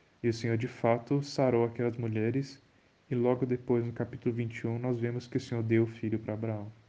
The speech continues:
Então, vemos aqui que o capítulo vinte, ele é muito importante para mostrar que ainda, quando depois mesmo de ter prosseguido bastante no caminho com o Senhor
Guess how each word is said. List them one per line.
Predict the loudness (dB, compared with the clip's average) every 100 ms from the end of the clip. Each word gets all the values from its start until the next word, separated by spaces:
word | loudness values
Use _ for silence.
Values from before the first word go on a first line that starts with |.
| _ -20 _ _ _ _ _
Então, | 0 4
vemos | 4 4 2
aqui | 0 0
que | -4
o | -2
capítulo | -2 0 2 2
vinte, | 2 0 0 0
ele | 0
é | 2
muito | 0 -2
importante | -2 -4 -4 0 2 2 0 -4 -4 -12 _ _ _ _ -4
para | -2
mostrar | 0 -2 2 2 2
que | 4 6 6
ainda, | 4 2 2 2 2 2 -4 _ _ _ _ -6
quando | -2 0
depois | 2 2 2 4 4 4
mesmo | 2 4
de | 2
ter | -2
prosseguido | -2 -2 0 0 0 0
bastante | -2 -4 -4 -4 -2 -2
no | 0
caminho | 4 4 4 4 2
com | 0 -4
o |
Senhor | -2 -2 0 -2